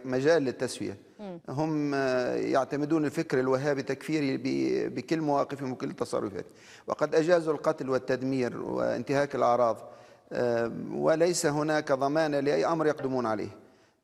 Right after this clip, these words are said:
Speaker 1: ال-، الخطر الكبير الذي يحدق ب-، بسوريا كل، يعني بكل أرجاء سوريا، والذي طبعًا طال كل المحافظات السورية، آم، قد نتعرض له نحن هنا بكل الأحوال،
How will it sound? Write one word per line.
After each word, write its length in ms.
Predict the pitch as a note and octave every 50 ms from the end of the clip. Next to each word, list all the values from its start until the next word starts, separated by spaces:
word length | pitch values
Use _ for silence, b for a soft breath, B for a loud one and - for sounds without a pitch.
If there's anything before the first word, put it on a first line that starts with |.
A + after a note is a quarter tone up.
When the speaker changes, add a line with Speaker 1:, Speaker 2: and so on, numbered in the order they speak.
| _ - -
Speaker 1:
ال-، 760 | - A#2+ B2 B2+ B2+ B2+ B2+ B2+ B2 B2 B2 A#2+ A#2 A#2 B2
الخطر 480 | A#2 - - F3+ F#3 - F3 D#3+ D3 C#3
الكبير 540 | C3+ B2+ - D#3 C#3 C#3 D#3+ E3+ E3 C#3+
الذي 300 | C3+ C3 C3 C3 A#2+ C3
يحدق 360 | C#3 D#3+ - - B2 C3+ C3 - -
ب-، 280 | - B2+ B2+ - - -
بسوريا 640 | C3 C3+ C3 - - D3 D#3 E3+ E3+ E3 D#3 D3+
كل، 360 | C#3+ D3 D3 C#3+ C3+ B2+ - -
يعني 320 | - B2+ A2 B2 A#2+ A#2+ A#2+
بكل 320 | A#2 B2 A#2+ E3+ F3+ F3
أرجاء 300 | E3+ D3+ C#3+ C#3+ C3+ A#2+
سوريا، 460 | A2+ - B2 A#2+ A2 A2 G#2+ G#2+ G#2+ B B B B B B B
والذي 840 | B - C3 C3+ D3 D#3 D3+ D3+ D3+ D3+ D#3 D3+ D3 D3 D3 D3 D3
طبعًا 320 | - - C#3+ D3 C#3 C#3
طال 360 | C#3 - D#3+ D#3 D3 C#3+ C#3+ C#3+ C#3+
كل 200 | - D#3+ E3 D#3+
المحافظات 580 | D3+ C#3+ C#3 B2+ - C3+ B2+ C3+ C3 C3+ C3+ -
السورية، 520 | - - C3+ B2+ B2+ B2 A2+ G#2+ A2 A#2+ - B B B B B B B -
آم، 880 | - B2+ B2+ B2 B2 A#2+ A#2+ A#2 A#2 A#2+ C3+ C3+ C#3+ C#3 C3+ - - C3+ -
قد 200 | - E3 E3 E3
نتعرض 480 | D#3+ D#3 E3+ E3 F3 F3+ F#3 F3+ F3 F3
له 140 | D#3+ E3+
نحن 200 | E3 E3 - F3
هنا 280 | D#3+ D#3 E3+ E3+ D#3+ D3+
بكل 340 | D3 D#3 D3+ D3+ - E3+ D#3+
الأحوال، 380 | D#3 D3+ D3 - C#3+ - A2